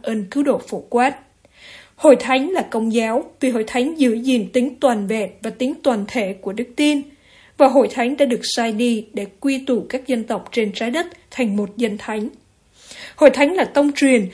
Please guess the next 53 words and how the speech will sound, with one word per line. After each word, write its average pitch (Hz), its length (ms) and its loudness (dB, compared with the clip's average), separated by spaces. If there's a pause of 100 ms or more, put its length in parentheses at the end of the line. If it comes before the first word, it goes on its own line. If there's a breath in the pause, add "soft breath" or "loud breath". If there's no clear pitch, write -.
(120 loud breath)
bởi 269 120 6
vì 285 200 4
Hội 240 240 4
Thánh 269 300 0
đã 320 100 -4
được 285 160 0
xây 302 280 0
dựng 269 260 2
trên 302 260 0
nền 226 200 4
tảng 208 300 -2
của 226 120 -2
các 277 280 -2
tông 277 180 0
đồ. 226 280 4 (480 soft breath)
Hội 294 160 8
Thánh 302 240 0
dựa 285 180 6
vào 214 200 0
đức 254 160 -2 (120)
tin 311 260 0
của 214 100 0
các 320 260 -6
ngài 240 300 2 (160)
và 220 160 -4
Hội 214 160 0
Thánh 254 340 -2
được 262 340 0
các 302 200 -2
đấng 254 220 2
kế 330 200 -4
vị 311 320 -2
dạy 220 260 0
dỗ, 220 300 -2 (160)
thánh 247 240 -6
hóa 254 420 -4
và 240 80 -6
cai 208 300 -8
quản. 208 300 -4 (1080 soft breath)
Nguyên 247 220 8
tắc - 320 -2
tính 285 160 2
hiệp 302 220 0
hành 240 240 0 (240 loud breath)
là 269 120 2
hành 254 200 0
động 196 260 -2
của 247 140 -4
Chúa 311 120 -4
Thánh 339 160 -4
Thần 254 300 0
trong 277 160 4 (120)
sự 233 140 0